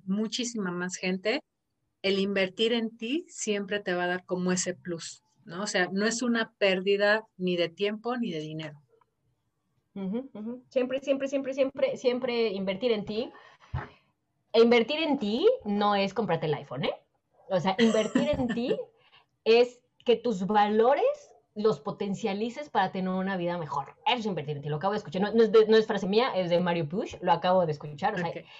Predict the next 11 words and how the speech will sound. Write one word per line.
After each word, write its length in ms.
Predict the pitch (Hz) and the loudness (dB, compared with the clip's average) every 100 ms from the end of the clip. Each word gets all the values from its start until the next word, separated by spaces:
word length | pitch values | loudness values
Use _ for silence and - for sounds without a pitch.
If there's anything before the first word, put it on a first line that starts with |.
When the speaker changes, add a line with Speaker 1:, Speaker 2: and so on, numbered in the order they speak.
| - 202 | -12 6
Speaker 2:
es, 280 | 226 220 - _ _ - - | 6 6 -6 _ _ -20 4
este, 720 | 233 233 - 254 247 247 - _ _ _ _ _ _ - | 4 4 2 4 6 4 2 _ _ _ _ _ _ -6
tus 260 | - 247 214 | 0 2 4
valores 560 | 226 233 269 427 571 - | 6 8 6 6 2 0
que 100 | 254 | 0
te 100 | 220 | 0
hacen 220 | 220 240 | -2 -4
ser 140 | 226 | -4
como 180 | 220 226 | -2 -4
mejor 260 | 165 196 196 | -2 -4 -4
persona, 400 | 190 208 240 | -4 -2 -2